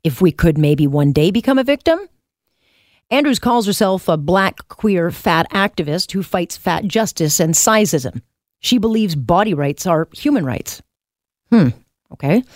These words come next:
She's also deeply entrenched in causes like Black Lives Matter and surrounds herself with, of course, many of the elites of the left, so she will get a pass. She shouldn't. If you're fighting for racial injustice, shouldn't you lead by example?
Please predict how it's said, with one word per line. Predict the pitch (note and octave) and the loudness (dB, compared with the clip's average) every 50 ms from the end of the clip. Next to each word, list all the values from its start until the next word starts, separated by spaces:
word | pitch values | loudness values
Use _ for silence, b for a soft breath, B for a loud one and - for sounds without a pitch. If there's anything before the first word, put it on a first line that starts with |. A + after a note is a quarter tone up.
| b b b b b b b b b b | b b b b b b b b b b
She's | - - A#3+ G#3 | -4 -2 0 2
also | C4+ B3+ - A#3 A3+ G#3+ | 2 2 2 2 0 0
deeply | G#3+ E3 - - A#3+ B3 - A3 A3+ G#3+ D#3+ | -2 -2 0 0 -2 0 0 0 0 0 2
entrenched | F#3+ F#3+ F#3 - - - B3+ A3+ F#3+ D3+ - - - | 2 2 2 0 0 0 0 0 0 -2 -2 -2 0
in | G#3+ F#3 F3+ | 0 0 0
causes | - - - A3 G#3 E3 F#3 E3+ - | 0 0 0 0 2 2 0 -2 0
like | D#3 D#3 D3 - | 0 -2 -2 0
Black | - F#3+ F#3 F3+ - | 0 0 0 0 0
Lives | F3 E3 D3 C#3+ C3 | 0 0 0 0 0
Matter | E3+ E3+ F3 E3+ F3 G3 | 0 2 2 2 2 2
and | F#3+ D#3+ | 2 0
surrounds | - - F3+ E3+ F#3+ G3+ G3 E3+ | 0 0 0 2 2 2 2 0
herself | F3 D3+ - F3 F3 F3 - | -2 0 2 2 2 2 0
with, | - F3+ F3+ | 0 -2 -2
of | E3 | -2
course, | - F3 E3+ E3+ - | -2 0 0 0 0
many | - D#3+ D#3 D#3+ F3+ G3 F#3 F#3 | 0 -2 0 0 0 0 -2 -2
of | - E3+ F3+ F#3+ F3+ F3+ | -2 -2 -2 -2 -2 -2
the | G#3+ A3 | -2 -2
elites | A3 G#3 G3 G3+ G#3 - - - | -2 -2 -2 -4 -4 -4 -2 -2
of | B3 G#3+ | -2 0
the | G#3+ B3+ B3+ | 2 2 2
left, | B3 A3+ C3 B2 - | 2 2 0 0 -4
so | - - - G3+ G3+ A3+ | -4 0 2 2 2 2
she | G#3+ - - B3 B3 A#3 G#3+ - | 0 0 0 0 0 0 -2 -4
will | D#3+ D3 D3 D3+ | -2 0 0 0
get | D#3 - D3 D#3+ | 0 0 -2 -2
a | |
pass. | D#3 - C#3 C3+ F2+ C#2 A2+ - - - - _ _ _ _ _ _ _ | -2 -2 -4 -2 -2 -4 -8 -10 -14 -16 -20 _ _ _ _ _ _ _
She | _ - - G#3 | _ -2 -2 0
shouldn't. | F3+ - - A3 D#3+ D3 - - - - _ _ b b b b b b b b b b b | 0 2 2 2 0 0 -4 -6 -12 -16 _ _ b b b b b b b b b b b
If | - D4 E4 | -6 -4 -2
you're | F#4+ C4+ | -4 -2
fighting | - D#4 E4+ F#4+ G#4 F4+ | 0 0 0 0 -2 -6
for | C#4+ - A#3+ G#3+ F3+ | -4 -2 -2 -2 0
racial | E3 F#3 F#3+ G3 - A3 F3+ | 0 0 0 0 0 0 2
injustice, | D3+ D3 C#3+ - E3 F3+ G3+ - - C#3+ - | 2 0 2 2 2 2 2 0 -4 -4 -4
shouldn't | - - - A#3 A3+ G3 | -4 -2 0 0 0 2
you | G#3+ G#3 | 0 -2
lead | F3 E3 E3+ F#3+ G3 F3 D3+ | 0 0 0 -2 -2 -2 -2
by | E3+ E3+ E3+ F3+ | -2 0 0 0
example? | F3 D#3+ D3 B2+ D#3+ D#3 D#3+ E3 - A#3+ C#4+ F4 | -2 -2 -2 -2 -2 -2 -2 -2 -2 -4 -4 -4